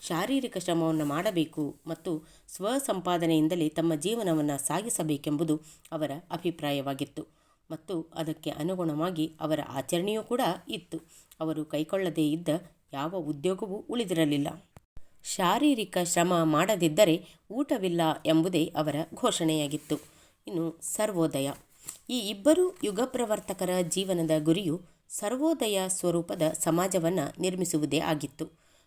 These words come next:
ಬಸವಣ್ಣನವರು ಸಮಾಜವಾದಿ ಅಥವಾ ಸಾಮ್ಯವಾದಿಯಾಗಿದ್ದರೆಂದು ಕೆಲವರು ನಂಬುತ್ತಾರೆ, ಆದರೆ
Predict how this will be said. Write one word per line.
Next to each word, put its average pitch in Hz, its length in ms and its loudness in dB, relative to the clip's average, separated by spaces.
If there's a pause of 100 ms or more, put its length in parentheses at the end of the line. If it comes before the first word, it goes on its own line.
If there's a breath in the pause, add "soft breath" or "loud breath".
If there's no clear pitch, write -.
(120 soft breath)
ಬಸವಣ್ಣನವರು 165 760 -2 (340 loud breath)
ಸಮಾಜವಾದಿ 185 800 -2 (180)
ಅಥವಾ 170 360 -2 (380 soft breath)
ಸಾಮ್ಯವಾದಿಯಾಗಿದ್ದರೆಂದು 175 1400 2
ಕೆಲವರು 160 440 0 (120)
ನಂಬುತ್ತಾರೆ, 151 560 -4 (320 soft breath)
ಆದರೆ 160 320 -4